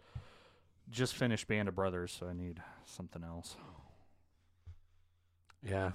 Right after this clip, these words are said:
Speaker 2: I don't know what I'm gonna do now. Apparently, there's a spinoff for The Boys coming out, too. You haven't watched any of that, have you?
Speaker 1: I might need to watch that. That might be the
Speaker 2: That's,
Speaker 1: next one I
Speaker 2: yeah.
Speaker 1: watch, yeah.
Speaker 2: Yeah,
Speaker 1: I, I,
Speaker 2: that's
Speaker 1: I had started it, like, at, when season one had came out, and I, I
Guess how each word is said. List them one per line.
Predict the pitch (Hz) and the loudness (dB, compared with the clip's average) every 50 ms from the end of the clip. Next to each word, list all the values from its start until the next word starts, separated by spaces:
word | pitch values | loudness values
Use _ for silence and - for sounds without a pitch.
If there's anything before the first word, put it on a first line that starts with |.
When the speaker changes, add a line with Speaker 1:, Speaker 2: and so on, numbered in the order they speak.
| 98 - - | 0 -2 -2
Speaker 2:
I | |
don't | 101 101 | 0 2
know | 104 101 | 2 2
what | 98 98 | 2 2
I'm | 101 98 | 2 2
gonna | 95 95 95 | 2 2 2
do | 98 | 2
now. | 98 101 98 95 98 - - - - _ _ _ _ _ _ _ - | 2 2 0 0 -2 -4 -10 -18 -20 _ _ _ _ _ _ _ -4
Apparently, | - - 143 160 170 160 139 127 127 120 | 8 12 12 12 12 12 12 12 12 12
there's | 113 110 110 107 95 | 12 12 12 12 12
a | 110 | 10
spinoff | 98 - - - 120 113 113 110 104 | 8 8 10 10 12 12 12 10 10
for | - - | 8 8
The | 95 92 | 6 6
Boys | 82 73 101 101 107 110 107 95 92 | 10 12 12 12 12 12 12 12 10
coming | - - - 85 82 | 8 4 4 4 4
out, | 85 82 82 76 - | 4 4 2 2 2
too. | - 107 101 90 90 - - | 2 2 4 4 2 2 2
You | 104 117 151 139 139 | 2 6 10 12 12
haven't | 143 113 90 | 12 12 10
watched | 87 87 - - - | 10 8 8 6 6
any | 95 90 | 6 8
of | 92 | 8
that, | 95 101 95 87 | 8 8 8 8
have | 90 85 | 8 6
you? | 80 80 78 | 6 4 4
Speaker 1:
I | - 120 | 2 2
might | 127 131 131 127 | 4 4 4 4
need | 120 117 107 | 4 4 4
to | 101 | 6
watch | 98 101 98 - - | 6 4 4 2 -2
that. | - 98 92 85 80 - - 101 | -4 -2 -2 -4 -4 -8 -6 -4
That | 104 101 | -2 0
might | 101 104 98 92 | 0 0 0 0
be | 104 | 4
the | 95 | 8
Speaker 2:
That's, | 95 104 95 92 - - 98 | 10 10 10 10 6 4 2
Speaker 1:
next | 92 | 2
one | 90 85 | 4 8
I | |
Speaker 2:
yeah. | 104 95 90 87 | 10 10 12 10
Speaker 1:
watch, | 85 85 85 | 10 6 4
yeah. | 85 85 85 85 - - _ _ _ _ - - - | -2 -6 -8 -10 -10 -14 _ _ _ _ -20 0 12
Speaker 2:
Yeah, | - | 12
Speaker 1:
I, | 190 | 12
I, | 269 | 12
Speaker 2:
that's | 180 175 202 - - | 12 12 12 12 12
Speaker 1:
I | 196 | 12
had | 220 185 143 | 12 12 10
started | - - - 147 135 143 151 160 160 160 | 6 8 10 12 12 12 12 10 10 10
it, | 165 165 - - - | 10 8 8 4 0
like, | 123 113 104 - | 0 0 0 0
at, | 104 110 110 101 | -2 -2 0 2
when | 113 113 107 | 2 2 2
season | - - 120 117 110 107 | 2 2 4 4 4 6
one | 104 104 107 107 | 6 4 4 4
had | 113 117 - | 2 0 0
came | - 127 120 117 | 0 2 4 4
out, | 117 117 117 117 117 117 - - - - - - - - - - - - - - - - - - - | 6 6 6 6 4 2 0 -4 -12 -20 -20 -20 -20 -20 -20 -20 -20 -20 -20 -20 -20 -20 -20 -8 -2
and | - 110 107 104 101 98 98 92 - | 0 2 4 4 2 2 0 0 2
I, | - 107 110 - - | 4 4 4 6 6
I | 107 107 104 101 | 6 6 6 4